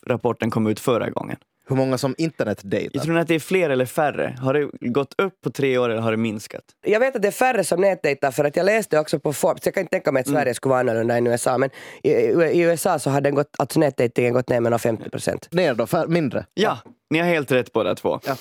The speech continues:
Speaker 1: Det har alltså minskat i Sverige från tjugosju procent till arton procent
Speaker 3: Ja.
Speaker 1: av de som har efterfrå-, eller frågats i den här undersökningen
Speaker 2: Aha.
Speaker 1: då.
Speaker 3: Det är ju ganska mycket.
Speaker 2: Det är det.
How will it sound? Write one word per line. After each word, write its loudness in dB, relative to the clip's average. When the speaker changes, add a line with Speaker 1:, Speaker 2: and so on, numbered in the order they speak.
Speaker 1:
Det 0
har 2
alltså -2
minskat 0
i 0
Sverige -2
från -2
tjugosju -2
procent -2
till -4
arton -2
procent -6
Speaker 3:
Ja. 2
Speaker 1:
av -4
de -2
som -6
har 0
efterfrå-, -4
eller 2
frågats -2
i -2
den -4
här -4
undersökningen -4
Speaker 2:
Aha. -6
Speaker 1:
då. -8
Speaker 3:
Det 0
är 0
ju -6
ganska -2
mycket. -8
Speaker 2:
Det 0
är 0
det. -8